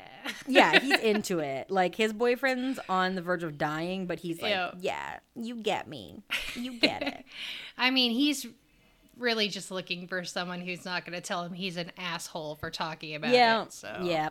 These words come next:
Speaker 2: that's fine. That's fine.
Speaker 1: Good enough.
Speaker 2: Uh, but anyways,
Speaker 1: <laughs>
Speaker 2: they're friends. Episode over.
Speaker 1: Yeah. <laughs> Um, so I started, like, I thought of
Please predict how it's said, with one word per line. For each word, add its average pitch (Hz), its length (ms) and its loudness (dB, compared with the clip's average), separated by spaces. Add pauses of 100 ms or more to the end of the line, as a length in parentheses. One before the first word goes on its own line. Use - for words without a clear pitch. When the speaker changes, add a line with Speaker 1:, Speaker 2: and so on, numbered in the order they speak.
Speaker 2:
that's 269 340 -2
fine. 147 520 -8
That's 247 260 -10
fine. - 320 -12 (180)
Speaker 1:
Good 330 180 6
enough. 180 400 6
Speaker 2:
Uh, - 40 0
but 262 100 6
anyways, 285 680 6
Speaker 1:
<laughs> 262 100 -2
Speaker 2:
they're 381 220 6
friends. 269 680 2 (120)
Episode 302 600 2 (120)
over. 160 600 0 (160)
Speaker 1:
Yeah. 165 640 0 (280)
<laughs> 269 120 -2 (880)
Um, 233 520 2 (420)
so 320 680 6 (460)
I 254 120 -2
started, 370 580 4 (180)
like, 240 460 6
I 214 100 -6
thought 247 320 4
of 294 60 -2